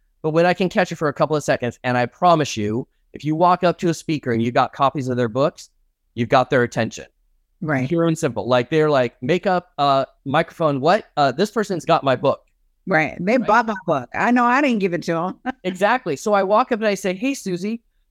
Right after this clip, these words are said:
Speaker 1: um, I have three copies of my book. Would you take just a second? I wanna, I want you to autograph three copies. Number one, I'd like to have you autograph a copy to me because I think it's absolutely awesome.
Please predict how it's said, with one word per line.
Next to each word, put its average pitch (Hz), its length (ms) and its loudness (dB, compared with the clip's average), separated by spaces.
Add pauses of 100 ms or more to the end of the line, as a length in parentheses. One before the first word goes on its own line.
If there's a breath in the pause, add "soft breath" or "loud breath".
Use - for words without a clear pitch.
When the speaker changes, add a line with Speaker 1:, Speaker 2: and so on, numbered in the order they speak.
Speaker 1:
um, 190 240 2 (100)
I 196 120 0
have 220 160 0
three 220 200 -8
copies 190 300 -2
of 170 60 -2
my 165 120 2
book. 147 240 0
Would 151 140 -6
you 214 120 -2
take 233 260 -4
just 175 220 -4
a 165 60 -6
second? 160 460 -2
I 156 100 2
wanna, 202 280 2 (120)
I 151 120 2
want 208 180 0
you 208 60 -4
to 180 100 0
autograph 143 560 0
three 160 160 -2
copies. 131 480 -2 (260)
Number 170 220 0
one, 175 220 2
I'd 185 120 0
like 165 180 0
to 202 60 -4
have 180 160 -2
you 165 100 0
autograph 143 420 0
a 139 80 -2
copy 131 320 0
to - 120 -2
me 113 180 0
because 117 260 -4
I 120 80 4
think 127 200 -2
it's 117 100 -4
absolutely 117 380 0
awesome. - 380 -8